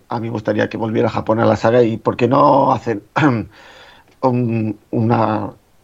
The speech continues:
que sea más fiel a la, a la novela de Solo se vive dos veces? Aunque era bastante fiel en algunas cosas, también era un poco cambiada en otras.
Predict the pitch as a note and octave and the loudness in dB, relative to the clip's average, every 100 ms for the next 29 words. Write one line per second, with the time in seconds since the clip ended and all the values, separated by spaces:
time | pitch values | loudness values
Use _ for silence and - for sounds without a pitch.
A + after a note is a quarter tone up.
0 | _ _ _ _ _ A2 G#2+ - _ _ | _ _ _ _ _ -8 -8 -10 _ _
1 | B2 C3 B2+ A#2+ - B2 B2+ A#2+ A2 - | -2 0 0 -2 0 0 2 2 0 0
2 | A2+ A2 A2+ A#2+ A2+ A2 A#2+ A2+ A#2 A2+ | -4 -2 -2 0 0 -2 -6 -6 -4 -2
3 | A#2 G#2 C#3+ D3+ A2 - - - _ _ | 0 0 0 -2 -8 -10 -20 -20 _ _
4 | G2+ F#2 A2 G#2+ G2+ G#2+ G#2 F#2+ - - | -10 -4 -2 0 0 -2 -2 -4 -6 0
5 | A#2+ A#2+ A#2+ A#2 A#2+ A#2 B2 B2 A#2 B2 | 2 2 0 -2 -2 0 0 2 2 0
6 | B2 B2 C#3+ A2+ A2 A2 A2+ A2 G#2+ G#2 | -2 -2 0 0 0 0 0 0 -2 -4
7 | G2 G#2+ G#2+ G#2+ G2 F2+ G#2 A2+ A#2 G#2 | 0 2 4 2 0 -2 0 2 2 0
8 | G2 - - - | -6 -6 -10 -12